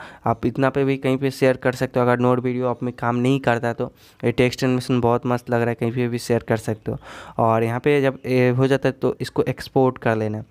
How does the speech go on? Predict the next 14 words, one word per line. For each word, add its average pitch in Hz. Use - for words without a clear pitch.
तो 139
मैंने 151
पहले 135
से 147
कर 123
रखा 123
है, 131
तो 123
अभी, 123
आ, 113
छोड़ 139
देते 127
हैं, 135
आप -